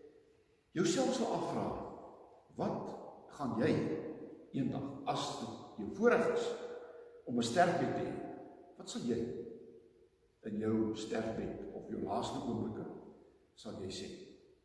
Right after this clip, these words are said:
Ek wil begin met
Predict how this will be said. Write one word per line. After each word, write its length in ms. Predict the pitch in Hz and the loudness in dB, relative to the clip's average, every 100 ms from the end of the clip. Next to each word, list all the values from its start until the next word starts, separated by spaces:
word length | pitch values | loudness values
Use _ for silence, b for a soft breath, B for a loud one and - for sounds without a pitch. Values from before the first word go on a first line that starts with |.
| _ _ _ _ _ _ B B B B B B _ _ _ _ _ _ _ _ _ _ _ _ _ _ _ _ _ _ _ _ _ _ _ - | _ _ _ _ _ _ B B B B B B _ _ _ _ _ _ _ _ _ _ _ _ _ _ _ _ _ _ _ _ _ _ _ -2
Ek 120 | 202 196 | 2 4
wil 100 | 196 | 4
begin 300 | 190 185 160 | 4 4 4
met 200 | 143 | 4